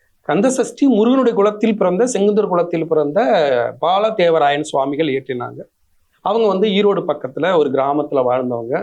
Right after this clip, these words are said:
அவர் வந்து முருக பக்தர். ஈரோடு சென்னிமலையில இருக்கக்கூடிய முருகப்பெருமானை, சென்னிமலை ஆண்டவரை வழிபட்டு அவர் வழிபட வழிபட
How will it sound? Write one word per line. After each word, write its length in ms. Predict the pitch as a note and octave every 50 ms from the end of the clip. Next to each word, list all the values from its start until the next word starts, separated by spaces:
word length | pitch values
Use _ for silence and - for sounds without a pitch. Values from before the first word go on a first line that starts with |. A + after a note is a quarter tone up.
| - -
அவர் 260 | _ D#3+ E3 F3+ G3+
வந்து 260 | F#3+ F3+ E3 E3 D#3 G3+
முருக 280 | G3 E3 F3+ F#3+ G3+ G3+
பக்தர். 320 | D#3+ D3+ C3+ - - G3
ஈரோடு 420 | F3+ E3+ F3 F#3+ G3 F#3 E3+ D3+ C3+ C3
சென்னிமலையில 720 | - - - G#3 A#3 B3 C#4 C4 B3 A3 F#3+ F3+ D#3 D3+
இருக்கக்கூடிய 640 | D3 D3 - D3 C#3 - C3+ B2+ B2+ B2+ D#3+ F#3+ F3
முருகப்பெருமானை, 840 | D#3 D#3+ G3 G3 A#3 A3+ A3+ - F3+ E3 D#3 D3+ C#3+ C#3 C3 C#3 D#3+ G3+ G#3+
சென்னிமலை 540 | - - E3+ F#3 G3+ G#3 G3+ F#3+ E3 D3+ C#3
ஆண்டவரை 440 | C3+ D3+ E3 E3 E3 D3+ D3 E3 D3+
வழிபட்டு 520 | C3 C3+ D#3+ D#3+ D3 - - _ E3 A3 C#4 D#4 - _ _ _ _ _ _ _ _
அவர் 240 | A3 A#3 B3+ B3 A3+
வழிபட 380 | G3+ A#3 D4+ G#4+ A#4 F#4+ E4 D4
வழிபட 380 | B3 B3 D4 E4+ E4 D#4 C#4+